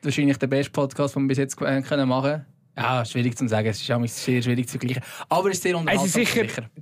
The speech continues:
Speaker 2: der, also auch vom Aufwand und vor all dem, was wir investiert haben, sicher der, der Podcast, wo, wo wir am grössten aufgefahren haben.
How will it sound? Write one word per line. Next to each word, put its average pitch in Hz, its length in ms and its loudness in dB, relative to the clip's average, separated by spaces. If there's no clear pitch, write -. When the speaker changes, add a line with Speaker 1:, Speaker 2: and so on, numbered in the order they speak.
Speaker 2:
der, 175 340 4
also 147 380 2
auch 147 200 4
vom 131 220 2
Aufwand 175 560 4
und 139 200 2
vor 143 240 2
all 139 80 4
dem, 135 120 4
was 127 160 2
wir 135 100 4
investiert 131 640 2
haben, 110 180 0
sicher - 340 -6
der, 107 420 0
der 113 100 2
Podcast, - 560 -2
wo, 113 120 2
wo 113 280 4
wir 117 100 6
am 117 140 6
grössten 123 340 2
aufgefahren 123 720 4
haben. 123 260 6